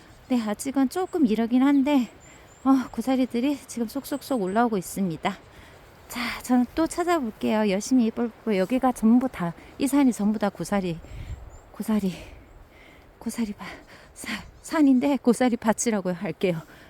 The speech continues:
진짜 고사리 정말 많은 곳인데 조금 이르긴 해요. 네, 올라온 것들이 많이 보이고 있으니까 좀 꺾어보도록 하겠습니다. 네, 이쪽에도 치나물이 이제 이만큼 올라오고 있어요.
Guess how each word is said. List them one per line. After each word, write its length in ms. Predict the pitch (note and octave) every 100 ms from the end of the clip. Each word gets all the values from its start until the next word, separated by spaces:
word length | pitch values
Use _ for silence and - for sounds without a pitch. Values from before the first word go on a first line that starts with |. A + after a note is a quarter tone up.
| -
진짜 200 | A3 A3+
고사리 360 | G#3+ A#3+ A3
정말 320 | F#3+ G3+ A#3 A#3
많은 220 | D#3+ F3+
곳인데 460 | E3+ - E3+ G3 F#3+
조금 500 | F#4 G4+ - - B3+
이르긴 340 | G#3+ A3+ A#3
해요. 280 | A#3 F#3 - - - -
네, 280 | A#3 B3 G3
올라온 280 | - A#3+ C#4
것들이 260 | C4 A3+ G3+
많이 220 | D#3+ G3+
보이고 340 | F#3+ F#3+ G3
있으니까 460 | G3+ - F#3 - G#3
좀 140 | G#3
꺾어보도록 560 | - B3+ A#3+ F#3 F#3+ G3+
하겠습니다. 800 | A#3+ B3 A#3 A#3 D4 D4 D4 D4+ - - - - - - - - - - - - - - - - - - - - - - - - - - - - - - - _ - - - - - - -
네, 120 | A3+ B3+
이쪽에도 640 | G#3 - - C4+ B3 A3+
치나물이 720 | - D4 D4+ D4 A#3 A3+ A3 - _ - _ -
이제 400 | A3+ B3 A#3 A3 C4+
이만큼 480 | C#4 C#4 C4+ A3
올라오고 360 | G3 G3+ G#3 F3+
있어요. 360 | F3 - D#3+